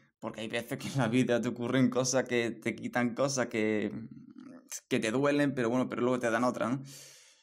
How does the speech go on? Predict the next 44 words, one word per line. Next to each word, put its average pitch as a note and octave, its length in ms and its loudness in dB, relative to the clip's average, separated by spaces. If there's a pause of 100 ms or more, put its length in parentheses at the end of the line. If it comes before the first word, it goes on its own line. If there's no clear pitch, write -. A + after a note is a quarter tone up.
(340)
Pues C3 500 2
ese F3+ 160 2
es F3+ 100 2
el C3+ 140 0
caso C#3 260 2
del, B2 640 4
del C#3+ 360 2
canal B2+ 240 4
Loyal B2 260 2
Panther. C3 340 2
Yo B2+ 120 4
nunca B2 480 2
imaginé G#2+ 460 -2
de A2 140 -4
que G#2+ 120 -8
iba G#2 80 0
a - 20 0
subir G#2+ 540 -6 (100)
vídeos B2+ 420 4
a A#2 40 -4
YouTube. B2+ 400 0
O - 40 -14
sea, A#2 140 -4
siempre F3+ 240 0
me F3 60 4
ha F3+ 40 4
gustado D3+ 300 4
subir D3 200 0
vídeos C#3 300 0
a B2 60 0
YouTube, G#2+ 420 -2 (460)
pero A2 220 2
nunca A2 260 -2
pensé A2 400 -8
de A2+ 140 -2
que A2 280 -2
iba A#2+ 260 4
a - 20 4
llegar A2+ 260 2
a A#2+ 100 2
cinco C3+ 380 4
mil A2 420 0
seiscientos A2+ 600 -2
suscriptores. B2 580 -2